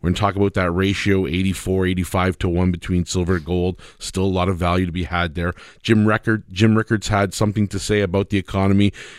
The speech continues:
He feels that we're one full stop away from a complete meltdown,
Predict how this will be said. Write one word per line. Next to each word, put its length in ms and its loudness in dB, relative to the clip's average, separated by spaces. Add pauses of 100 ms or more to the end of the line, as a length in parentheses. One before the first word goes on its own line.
He 120 -8
feels 400 0
that 180 4
we're 160 2
one 320 4
full 240 0
stop 380 -2
away 260 0
from 180 -2
a 40 0
complete 400 -2
meltdown, 640 -2